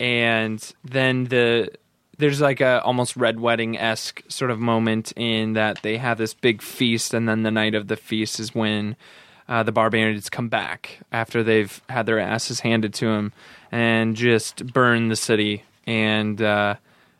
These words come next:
and, uh, the oldest horseman that you see is faced with the barbarian king at the very end, and he,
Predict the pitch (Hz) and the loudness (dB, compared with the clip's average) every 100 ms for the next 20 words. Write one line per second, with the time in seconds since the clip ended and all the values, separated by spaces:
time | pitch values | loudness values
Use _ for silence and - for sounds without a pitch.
0 | _ _ - 110 107 104 110 107 104 113 | _ _ -4 -2 -2 -2 0 2 0 0
1 | 127 127 127 117 - 120 113 120 110 107 | 0 2 2 0 0 -2 0 -2 -2 -2
2 | 113 - 110 107 104 - 110 107 - 107 | -4 -4 -2 0 -2 -2 -2 -2 -4 -8
3 | 104 107 104 107 107 104 - - 113 107 | 0 0 2 0 -2 -4 -6 -4 -2 -2
4 | 104 107 104 104 104 104 104 110 107 104 | -4 -4 -2 0 0 -2 -6 -6 -6 -6
5 | 113 110 | -4 -4